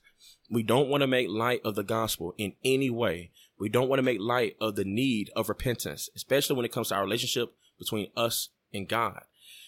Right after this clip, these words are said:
All right. There, when there's no turning of sin, turning from sin, there's no relationship with the Lord. Right.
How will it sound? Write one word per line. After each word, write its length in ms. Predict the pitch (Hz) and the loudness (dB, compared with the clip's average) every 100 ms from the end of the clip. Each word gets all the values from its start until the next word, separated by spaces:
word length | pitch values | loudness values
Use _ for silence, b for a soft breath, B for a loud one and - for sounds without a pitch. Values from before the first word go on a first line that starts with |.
| B - | B -8
All 100 | 95 | -2
right. 300 | 104 110 - - | 0 -2 -8 -6
There, 180 | 107 120 | -2 0
when 160 | 107 107 | 0 2
there's 240 | 127 135 | 4 2
no 180 | 120 131 | 2 2
turning 320 | 135 139 135 | 2 2 2
of 80 | 123 | 2
sin, 260 | - 139 - | 2 0 0
turning 240 | 127 131 | 0 0
from 160 | 131 123 | 0 0
sin, 440 | - 147 151 151 _ b b b 95 | 2 2 0 -4 _ b b b 2
there's 280 | 120 120 | 2 2
no 320 | 101 101 135 123 | 0 2 4 4
relationship 600 | 107 110 113 110 107 85 | 4 2 2 0 -2 -2
with 100 | 92 | -4
the 80 | |
Lord. 380 | 90 95 87 - _ _ - | 0 -2 -2 -10 _ _ -8
Right. 280 | 95 104 | -2 -2